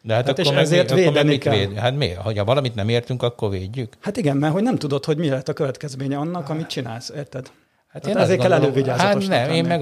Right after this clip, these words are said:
Speaker 1: azt mondom, hogy amit nem tudom, hogy mi lesz a következménye, amit csinálok, azt csinálom, mert meg, mert kíváncsi vagyok, hogy mi lesz a következménye.
Speaker 2: Na, hát
Speaker 1: Ezt
Speaker 2: akkor
Speaker 1: hívják tudománynak és kísérletezésnek.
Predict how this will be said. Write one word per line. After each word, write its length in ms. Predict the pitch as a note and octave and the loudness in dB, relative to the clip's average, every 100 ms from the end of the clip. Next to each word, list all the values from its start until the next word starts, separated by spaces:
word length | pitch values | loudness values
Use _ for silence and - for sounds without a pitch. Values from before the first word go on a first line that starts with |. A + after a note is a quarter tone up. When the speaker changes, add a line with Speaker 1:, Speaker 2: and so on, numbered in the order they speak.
| G2+ | 0
Speaker 1:
azt 140 | G#2+ | -2
mondom, 260 | A2+ A#2 B2+ | -4 -2 -2
hogy 120 | B2+ | -2
amit 200 | B2+ B2+ | -2 -2
nem 160 | C3 A#2+ | -2 -2
tudom, 160 | G#2 G#2 | 0 -2
hogy 120 | A2+ | 0
mi 80 | A#2+ | 0
lesz 200 | G#2 - | -2 -2
a 60 | |
következménye, 720 | A2 B2 D3 - D#3+ D#3 C#3+ A2+ | 0 0 0 0 -2 0 -2 -2
amit 180 | G#2+ | -4
csinálok, 460 | - C#3+ D#3 D#3+ E3+ | -4 -2 -2 -2 -2
azt 200 | D#3+ - | -4 -4
csinálom, 560 | - F#2+ F2 G2+ B2 C3+ | -4 -2 -2 -2 -2 2
mert 200 | B2+ C3 | 0 0
meg, 180 | B2 - - | -4 -6 -4
mert 140 | B2 B2 | -4 -2
kíváncsi 380 | C3+ F#2+ G#2 G#2+ | -2 -2 -2 -4
vagyok, 280 | G2+ G2+ | -4 -4
hogy 140 | - G#2 | -4 -4
mi 80 | G2+ | -4
lesz 200 | F#2 - | -6 -6
a 60 | |
következménye. 760 | A2 G2 F#2 - F#2+ G#2+ F2 - | -4 -4 -6 -8 -10 -10 -10 -8
Speaker 2:
Na, 60 | D3+ | -2
hát 100 | C3+ | 0
Speaker 1:
Ezt 120 | C3+ | 0
Speaker 2:
akkor 120 | G#3 | 0
Speaker 1:
hívják 280 | C#3+ C3+ C#3 | 2 2 2
tudománynak 640 | D3+ B2 A2+ A2 A#2 B2 | 0 0 0 -2 -2 -6
és 140 | A2+ - | -8 -8
kísérletezésnek. 1000 | A#2+ - F2+ F#2+ - G#2 G2+ - G#2+ | -8 -8 -8 -8 -10 -12 -12 -12 -12